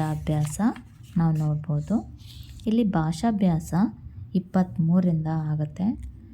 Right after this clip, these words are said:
ಭಾಷಾ ಚಟುವಟಿಕೆ ಇಪ್ಪತ್ನಾಲ್ಕು ಪೇಜ್ ಇದೆ, ಇಪ್ಪತ್ನಾಲ್ಕು ಪೇಜ್ ನಂಬರ್ ಇದೆ. ಹಾಗೆ ಪಾಠ ನಾಲ್ಕು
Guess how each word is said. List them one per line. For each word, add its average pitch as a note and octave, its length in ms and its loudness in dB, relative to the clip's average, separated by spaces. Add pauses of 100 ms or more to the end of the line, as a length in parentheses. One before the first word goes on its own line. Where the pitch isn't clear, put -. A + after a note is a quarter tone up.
(520)
ಭಾಷಾ E3 400 2
ಚಟುವಟಿಕೆ F3 1080 0 (100)
ಇಪ್ಪತ್ನಾಲ್ಕು - 1800 0 (420)
ಪೇಜ್ D#3+ 300 0 (680)
ಇದೆ, E3 360 0 (640)
ಇಪ್ಪತ್ನಾಲ್ಕು E3 840 0 (140)
ಪೇಜ್ E3+ 240 2
ನಂಬರ್ D3+ 440 0 (1900)
ಇದೆ. F3 260 0
ಹಾಗೆ E3+ 580 0
ಪಾಠ F3 500 0
ನಾಲ್ಕು F#3 1000 4